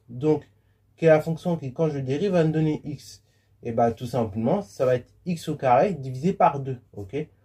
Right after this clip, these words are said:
En effet, x au carré, bah, quand vous dérivez, ça vous fait deux x. Mais pour avoir x, il faut diviser par deux.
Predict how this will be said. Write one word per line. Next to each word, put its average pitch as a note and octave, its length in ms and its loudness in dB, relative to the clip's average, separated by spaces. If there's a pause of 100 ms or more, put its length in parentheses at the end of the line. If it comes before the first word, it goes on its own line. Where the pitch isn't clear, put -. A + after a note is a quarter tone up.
(200)
En A2+ 140 -2
effet, C#3 420 -2
x D3+ 220 -10
au C#3+ 80 -4
carré, D3 420 2 (260)
bah, A#2 240 0
quand D3+ 140 -2
vous C3+ 140 -6
dérivez, C3+ 680 -4
ça A2 80 -4
vous G2+ 80 -2
fait G2 160 -12
deux B2 260 -6
x. A3+ 280 -6 (480)
Mais C#3 240 2
pour B2+ 180 0
avoir A#2 260 2
x, E3+ 160 -4
il A#2 60 -12
faut A#2+ 100 -8
diviser A#2 300 -4
par B2+ 200 0
deux. G2 100 -10